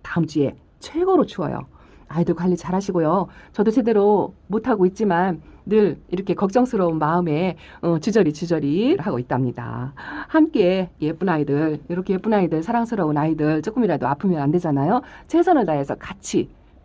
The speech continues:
관리하고 봄에 또 예뻐지는 모습을 함께 보았으면 좋겠어요. 자, 오늘도 짱이맘과 함께 해주셔서 너무너무 감사드리고요.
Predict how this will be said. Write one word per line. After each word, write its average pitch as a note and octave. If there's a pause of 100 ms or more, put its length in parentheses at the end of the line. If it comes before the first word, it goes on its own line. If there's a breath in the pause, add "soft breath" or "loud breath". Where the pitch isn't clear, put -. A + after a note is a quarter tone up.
(100)
관리하고 F#3
봄에 F3+
또 C3
예뻐지는 E3
모습을 F3 (260 loud breath)
함께 -
보았으면 C#3+
좋겠어요. - (400 loud breath)
자, F#3
오늘도 F#3+
짱이맘과 A3
함께 A3
해주셔서 C#3
너무너무 F3
감사드리고요. D#3+